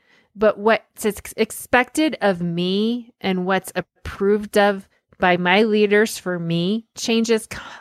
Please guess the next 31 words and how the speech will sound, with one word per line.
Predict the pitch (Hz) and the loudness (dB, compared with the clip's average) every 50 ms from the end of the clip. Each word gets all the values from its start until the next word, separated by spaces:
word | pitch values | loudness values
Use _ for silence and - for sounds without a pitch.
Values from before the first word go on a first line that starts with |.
| - - | -20 -16
co-, | - - 208 | -10 -10 -4
uh, | - 196 202 | -4 -4 -4
constantly, | - - - - - 226 302 427 - - - 427 - - 175 156 151 - - _ - | -4 -6 -10 -4 -2 -2 -2 -2 -4 -2 -2 -2 -2 -2 -4 -6 -6 -6 -10 _ 0
and | - 208 208 | 0 2 2
according | 202 - - - 208 208 202 196 196 190 | 2 0 2 2 4 6 6 4 2 2
to | - 196 175 | 0 -2 -2
who, | 160 - 185 196 196 196 190 - | -2 -4 -6 -6 -2 -2 -4 -4
what | - 185 202 196 - 202 | -4 0 0 0 0 0
group | - 185 190 185 - | 0 0 0 2 2
I'm | 190 180 185 185 180 | 2 2 2 2 2
in, | 175 175 175 175 170 170 175 - - - _ | 0 0 2 0 -2 -4 -6 -12 -20 -20 _
who's | _ - - 208 202 202 185 - - _ - | _ -2 0 2 2 2 0 -2 -14 _ -12
leading | 202 185 208 208 190 196 190 190 | -2 0 2 2 4 2 2 2
me | 190 185 180 | 2 2 2
at | 165 - - | 2 2 2
the | 196 190 | -2 -4
time, | - - 170 160 165 165 160 165 165 165 165 156 - - - _ _ | -4 -4 -4 -2 0 0 0 -2 -4 -6 -8 -12 -14 -18 -20 _ _
who's | - 233 220 202 - | -4 -2 -2 -2 0
directly | - 202 185 170 165 180 175 170 _ - 185 185 180 | 0 0 2 2 4 2 2 0 _ -4 -2 0 2
involved | 180 175 175 165 170 165 170 165 165 175 | 2 0 0 2 2 4 4 2 0 0
in | 170 165 | -4 -2
my | 165 165 160 165 | -2 -2 -2 -2
life. | 170 165 165 165 160 156 - _ - - _ _ - | 0 0 0 -2 -2 -6 -10 _ -20 -20 _ _ -4
Why | - 208 220 240 269 311 359 370 - - | 0 2 2 4 4 2 2 0 -4 -6
do | 202 - 226 226 202 | -4 -2 0 0 2
the | 208 185 | 0 0
goalposts | 175 - 202 208 226 - - - 190 175 170 - - - | 2 2 2 2 2 0 -4 -4 -2 -2 -2 -4 -6 -10
keep | - - 226 214 - | -6 -4 -4 -4 -4
moving | 190 185 180 180 190 208 214 196 196 180 165 165 147 | -4 -2 0 2 4 4 4 4 2 0 0 -4 -8
for | - - 156 156 | -8 -8 -8 -8
me, | 156 156 156 156 131 - 135 156 | -6 -6 -6 -6 -6 -8 -8 -10